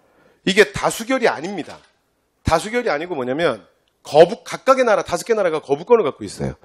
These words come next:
그러니까 만약에 소련이 거부권을 행사해버리면 유엔군 파병이 안 됩니다. 제가 무슨 말인지 아시겠죠?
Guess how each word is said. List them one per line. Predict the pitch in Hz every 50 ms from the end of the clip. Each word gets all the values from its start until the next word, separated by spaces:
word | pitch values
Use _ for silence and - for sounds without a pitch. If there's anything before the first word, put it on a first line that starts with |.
| _ _ _ _ _ _ _ _ _ - _ _
그러니까 | - 220 226 220
만약에 | 185 139 147 175 196 190 185
소련이 | 180 - 240 240 247 214 165 160 170 147 110 95 87 _ _ _ _ _ _ _
거부권을 | - - 170 170 190 - 254 247 233 220
행사해버리면 | 202 180 165 170 147 139 131 127 131 131 127 113 113 113 139 - - _ _
유엔군 | 131 151 196 220 220 202 208
파병이 | - - 240 285 269 240
안 | 113 107 131 139
됩니다. | 190 202 190 131 107 92 78 - _ _ _ _ _ _ _ _ _ _ _ _ _ _ _
제가 | - 160 165 175
무슨 | 147 131 127 156
말인지 | 180 185 190 165
아시겠죠? | 127 117 113 135 147 135 - - 110 123